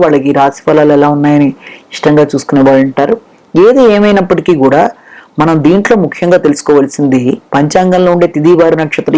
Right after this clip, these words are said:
యోగ, కరణాలు అనేవి ప్రతి వ్యక్తికి కూడా పంచాంగ శ్రవణం వల్ల లభించేది ఏది అంటే శ్రేయస్సు, ఆయుష్, పాపహరం, రోగ నివారణ, కార్యసిద్ధి. ఇవన్నీ కూడా వరుసగా తిథి, వార, నక్షత్ర యోగ కరణాల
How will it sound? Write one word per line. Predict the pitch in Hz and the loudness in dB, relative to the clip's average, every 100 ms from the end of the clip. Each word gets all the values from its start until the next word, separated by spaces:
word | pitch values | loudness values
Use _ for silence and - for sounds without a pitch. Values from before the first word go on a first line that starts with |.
| 147 | 2
యోగ, | 143 147 143 | 2 0 -2
కరణాలు | 135 147 143 139 | -2 0 0 0
అనేవి | 139 135 180 156 123 - - - - - | -2 0 2 2 -2 -8 -20 -20 -16 -4
ప్రతి | 143 151 | -4 0
వ్యక్తికి | 196 185 180 190 175 | 0 0 -2 0 2
కూడా | 131 120 135 - - | 2 0 -2 -4 -4
పంచాంగ | 143 - 208 202 202 | -2 0 0 0 -2
శ్రవణం | - 135 147 170 165 | -2 0 0 0 0
వల్ల | 135 123 - 285 _ _ _ _ _ - | -2 -2 -4 -4 _ _ _ _ _ 0
లభించేది | 151 156 208 202 196 156 139 | 2 2 2 2 2 2 2
ఏది | 143 156 | 2 2
అంటే | 139 131 240 220 | 0 -2 -4 -4
శ్రేయస్సు, | - 139 139 151 - 240 392 _ _ _ _ _ _ - | -2 0 2 0 -2 -4 -4 _ _ _ _ _ _ 0
ఆయుష్, | 131 151 151 - 214 349 _ _ _ _ - | 2 2 0 0 0 -2 _ _ _ _ -4
పాపహరం, | 127 139 151 151 196 277 _ _ _ _ - 139 | -2 0 -2 0 -2 -4 _ _ _ _ -4 2
రోగ | 139 151 175 | 2 2 2
నివారణ, | 165 147 139 156 269 _ _ - - | 2 0 0 -2 -6 _ _ -10 -2
కార్యసిద్ధి. | 156 156 143 131 120 135 - - 156 | 0 0 -2 -4 -2 -4 -4 -4 -2
ఇవన్నీ | 151 180 208 | 0 2 2
కూడా | 220 220 | 4 2
వరుసగా | 147 139 165 185 | 0 0 0 0
తిథి, | 160 151 170 | 0 2 2
వార, | 165 151 | 2 0
నక్షత్ర | 147 - 139 143 | -4 -6 -2 2
యోగ | 139 135 | 2 2
కరణాల | 135 131 135 | 0 0 0